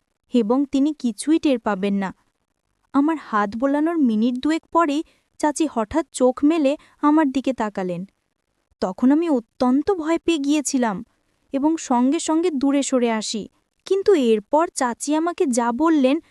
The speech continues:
তা শুনে আমার পায়ের নিচের মাটি যেন সরে গেল। আমি তো তাকে একজন সহজ সরল মানুষ হিসেবেই জানতাম,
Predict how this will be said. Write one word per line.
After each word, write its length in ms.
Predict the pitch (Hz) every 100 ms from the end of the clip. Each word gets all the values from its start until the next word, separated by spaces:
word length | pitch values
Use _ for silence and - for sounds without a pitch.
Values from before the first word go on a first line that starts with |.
| _
তা 200 | - 202
শুনে 280 | 190 285 311
আমার 200 | 349 381 -
পায়ের 320 | 233 214 226 285
নিচের 320 | 339 381 349
মাটি 380 | 262 220 302 294
যেন 240 | 330 453
সরে 400 | - 269 269 311
গেল। 320 | 285 240 202 - _ _ _ _ _ _
আমি 240 | 240 220 233
তো 120 | 330
তাকে 280 | - 349 392
একজন 400 | 294 220 311 349
সহজ 380 | - 214 233 311
সরল 340 | - 359 370
মানুষ 320 | 370 370 392
হিসেবেই 380 | 370 370 370 381
জানতাম, 480 | 320 277 240 220